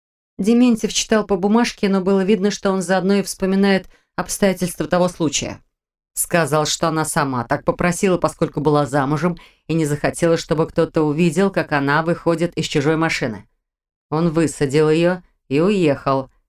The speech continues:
а ей на выходе из подворотни перерезали горло. "Не понимаю". Нуриддинов растерянно нахмурился.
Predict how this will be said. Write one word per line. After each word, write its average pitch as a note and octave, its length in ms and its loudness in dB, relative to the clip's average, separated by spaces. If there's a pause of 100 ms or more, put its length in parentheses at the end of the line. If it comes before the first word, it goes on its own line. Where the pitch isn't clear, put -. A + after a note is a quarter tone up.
(240)
а C#3 160 -2
ей F#3 260 2
на D#3+ 220 0
выходе D3+ 380 0
из C#3+ 120 -2
подворотни D3 600 0
перерезали E3 580 2
горло. C#3 480 -2 (1200)
"Не B2 160 -6
понимаю". D3 800 -2 (300)
Нуриддинов G#3 580 2
растерянно F#3 520 0
нахмурился. D#3 720 -2